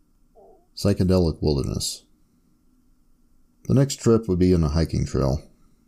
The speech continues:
I chose a spot known as the Zirkle Circle. The plan was simple.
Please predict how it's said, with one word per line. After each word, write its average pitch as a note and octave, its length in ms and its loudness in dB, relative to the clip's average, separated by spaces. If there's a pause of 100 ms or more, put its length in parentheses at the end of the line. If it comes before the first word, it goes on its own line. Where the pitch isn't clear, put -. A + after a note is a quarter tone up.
(1400)
I - 60 0
chose B2 260 4
a F#2 80 0
spot F2 420 2
known E2 280 2
as D2 320 -2
the - 100 -4
Zirkle E2 480 0
Circle. - 540 -6 (1700)
The - 60 -12
plan A2 300 2
was F2+ 140 2
simple. - 400 -4